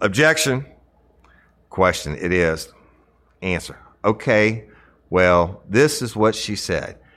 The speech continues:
Can Eric jump on your trampoline? The court. Hold on. Hold on. Miss,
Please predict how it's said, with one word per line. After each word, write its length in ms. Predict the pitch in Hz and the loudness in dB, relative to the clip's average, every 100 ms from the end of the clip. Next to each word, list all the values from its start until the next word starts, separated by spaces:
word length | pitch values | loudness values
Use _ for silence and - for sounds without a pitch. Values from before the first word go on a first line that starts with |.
| _ _ | _ _
Can 400 | - 123 117 117 - | -2 2 2 2 0
Eric 400 | 104 104 101 80 | 2 2 0 -2
jump 340 | 95 92 - - | 0 0 -4 -6
on 200 | 90 85 | -4 -2
your 180 | 85 | -4
trampoline? 720 | 85 92 85 78 73 71 67 - _ _ _ _ | -4 -6 -6 -6 -8 -8 -10 -16 _ _ _ _
The 80 | - | -12
court. 460 | - 95 71 - - _ _ | -4 0 0 -2 -18 _ _
Hold 240 | 127 127 | 2 4
on. 320 | 107 92 95 - - _ _ _ _ _ _ | 6 4 2 -4 -20 _ _ _ _ _ _
Hold 220 | - 92 85 | -4 0 0
on. 180 | 78 | 0
Miss, 260 | 90 107 | -4 -4